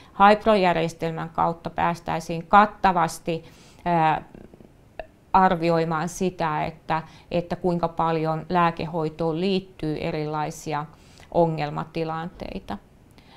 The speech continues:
Ää, erilaiset kantelut, muistutukset, mitä potilasvakuutuskeskukseen, Valviraan, aluehallintovirastoon tehdään, jos ne liittyvät lääkehoitoon, tulisi olla yksi, yksi arvioinnin kohde,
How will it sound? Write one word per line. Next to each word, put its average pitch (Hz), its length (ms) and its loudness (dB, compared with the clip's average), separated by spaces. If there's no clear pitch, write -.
Ää, 175 340 2
erilaiset 190 760 4
kantelut, 180 760 0
muistutukset, 226 1200 -2
mitä 175 220 -4
potilasvakuutuskeskukseen, 196 1500 -4
Valviraan, 190 760 0
aluehallintovirastoon 190 1400 -2
tehdään, 185 480 -2
jos 185 260 2
ne 170 120 0
liittyvät 165 500 -4
lääkehoitoon, 196 1040 0
tulisi 220 460 2
olla 214 280 4
yksi, 220 380 0
yksi 214 540 -2
arvioinnin 202 640 2
kohde, 196 480 2